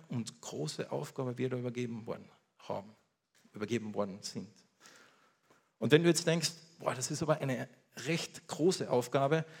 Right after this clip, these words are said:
dann legt Paulus jetzt noch zum Schluss eins drauf. Und er sagt, wir treten im Auftrag von Je-,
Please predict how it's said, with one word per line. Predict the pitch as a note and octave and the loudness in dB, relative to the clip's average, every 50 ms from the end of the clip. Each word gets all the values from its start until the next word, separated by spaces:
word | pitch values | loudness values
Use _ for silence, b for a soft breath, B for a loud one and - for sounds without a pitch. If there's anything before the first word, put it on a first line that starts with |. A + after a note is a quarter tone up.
| B B - | B B 6
dann | C3+ D3 D#3 D#3 D3+ D3+ - - - - _ - | 6 8 8 4 0 -4 -6 -12 -20 -18 _ 2
legt | B2+ D3+ D#3 - - - | 6 6 6 6 4 4
Paulus | D3+ C#3+ E3 F3 E3+ D#3+ | 6 6 6 6 6 4
jetzt | F3 D#3+ E3 - | 2 0 2 2
noch | E3 D#3 D3 | 2 2 2
zum | - - D3+ | 2 0 -2
Schluss | B2+ - E3+ E3+ D#3+ - - | 0 2 2 2 2 0 -2
eins | C3+ C3+ C3+ C3+ - | -2 -2 -2 -2 -6
drauf. | - - C3+ A#2+ G2+ F2+ - - - - - - - - _ _ _ _ _ _ _ _ _ _ _ _ _ _ _ B B B B B B B B B | -2 2 4 4 4 2 0 -6 -14 -20 -20 -20 -20 -20 _ _ _ _ _ _ _ _ _ _ _ _ _ _ _ B B B B B B B B B
Und | - A2 | -2 2
er | C3 B2+ | 2 2
sagt, | - - C#3+ C#3 - - - - - _ B B B B B _ _ _ _ | 4 4 4 4 2 -2 -14 -20 -20 _ B B B B B _ _ _ _
wir | - B2+ B2+ | 4 4 4
treten | - - D3+ D3+ F3+ F3+ | 4 4 2 4 4 4
im | F#3+ F3 | 2 2
Auftrag | - A#2+ C3 C#3+ D3 - - - D#3+ E3 - | 4 4 4 4 4 2 2 2 2 2 2
von | - E3 C#3 B2+ B2 A#2+ A2+ - - - | 0 0 2 2 2 0 -4 -8 -12 -10
Je-, | - - B2+ C3+ D3 C3 | -6 -2 2 2 2 2